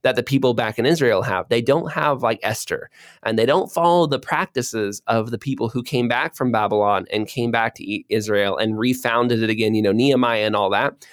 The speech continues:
This group that's living in Ethiopia doesn't do things like that group of people living in Israel. They're still Jewish. They have the Old Testament, um, or sorry, I should say they have the Ten Commandments.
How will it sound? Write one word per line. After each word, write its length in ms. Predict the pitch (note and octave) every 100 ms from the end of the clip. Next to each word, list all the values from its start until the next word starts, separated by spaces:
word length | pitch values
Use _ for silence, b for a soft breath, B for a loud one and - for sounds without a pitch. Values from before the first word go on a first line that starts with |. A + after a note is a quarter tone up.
| B B
This 220 | D3+ F#3+ -
group 260 | F3+ F3+
that's 220 | C#3+ C#3
living 300 | C#3 C#3 C3+
in 100 | B2+
Ethiopia 560 | A#2+ A#2 B2+ G#3+ G3 C3
doesn't 360 | B2+ C#3+ C#3+ G#2
do 260 | A#2 D3
things 500 | D3 B2+ G#2+ G#2 G2+ b b b -
like 340 | A2 B2 B2
that 260 | A2+ G#2+ F#2
group 200 | A#2 G#2+
of 80 | G2+
people 380 | A#2 G#2+ F#2+ -
living 240 | G#2 G#2+
in 80 | G#2
Israel. 480 | F3+ F#3+ - G#2 G2+
They're 120 | A#2
still 220 | A2+ C3+
Jewish. 500 | B2 F#3+ E3 E3 - _ _ _ -
They 80 | A#2
have 300 | B2+ C3 B2+
the 100 | C3
Old 140 | C3
Testament, 580 | F3 F3+ - C3 A#2 G#2+ _ _ -
um, 340 | G2+ G2 F2+
or 140 | C3 B2
sorry, 240 | C3 A#2
I 80 | A2
should 180 | A#2 A2+
say 80 |
they 80 | A#2
have 160 | A2+ B2+
the 60 |
Ten 180 | B2+ D3+
Commandments. 600 | D3+ D3+ F3+ C3 A2 -